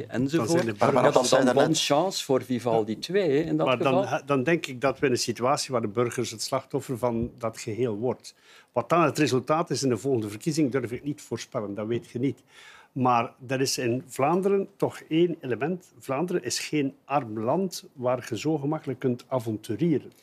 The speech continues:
Speaker 2: Vlaanderen zijn mensen
Speaker 1: Mhm.
Speaker 2: die wat centjes hebben, die dit en dat. En wanneer er één regering zegt, "Onze hoofddoel is om de andere te blokkeren,"
Speaker 3: Ja.
Speaker 2: en omgekeerd, dat gaat niet lang duren. Dat
Speaker 1: Nee,
Speaker 2: geloof
Speaker 1: maar
Speaker 2: ik
Speaker 1: dat
Speaker 2: niet.
Speaker 1: hoeft zover niet te komen, hè.
Speaker 2: Maar ja, maar
Speaker 1: Maar de
Speaker 2: dat
Speaker 1: N V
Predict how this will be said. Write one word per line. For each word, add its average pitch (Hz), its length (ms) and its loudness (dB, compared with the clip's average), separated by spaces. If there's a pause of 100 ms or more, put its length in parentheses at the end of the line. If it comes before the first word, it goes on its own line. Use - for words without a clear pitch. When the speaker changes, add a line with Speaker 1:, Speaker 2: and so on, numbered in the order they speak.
(100)
Speaker 2:
Vlaanderen 165 540 2
zijn 110 200 -2
mensen 170 400 0
Speaker 1:
Mhm. 147 100 -8 (240)
Speaker 2:
die 120 100 0
wat 107 160 -4
centjes 147 400 2
hebben, 175 260 2
die 131 160 0
dit 143 200 2
en 139 120 2
dat. 139 240 2
En 127 120 -2
wanneer 147 380 4
er 165 160 -2
één 196 280 6
regering 160 480 2
zegt, 139 240 -2
"Onze 123 240 0
hoofddoel 160 500 0
is - 200 -2 (200)
om 131 160 0
de 127 140 -4
andere 180 340 2
te 165 100 -2
blokkeren," 139 540 0
Speaker 3:
Ja. 139 80 -4
Speaker 2:
en 131 140 -2
omgekeerd, 170 680 0 (420)
dat 131 160 -4
gaat 147 140 2
niet 123 120 4
lang 113 200 0
duren. 107 340 -6
Dat 151 140 0
Speaker 1:
Nee, 139 100 2
Speaker 2:
geloof 196 140 4
Speaker 1:
maar 120 80 0
Speaker 2:
ik - 60 2
Speaker 1:
dat 120 80 6
Speaker 2:
niet. - 80 -8
Speaker 1:
hoeft 165 200 0
zover 127 300 2
niet 117 160 -4
te 110 80 -2
komen, 175 460 -2
hè. - 80 -12
Speaker 2:
Maar 131 100 -2
ja, 135 80 -4
maar - 100 -6
Speaker 1:
Maar 123 80 2
de - 80 2
Speaker 2:
dat 123 100 2
Speaker 1:
N 113 40 2
V 110 60 -2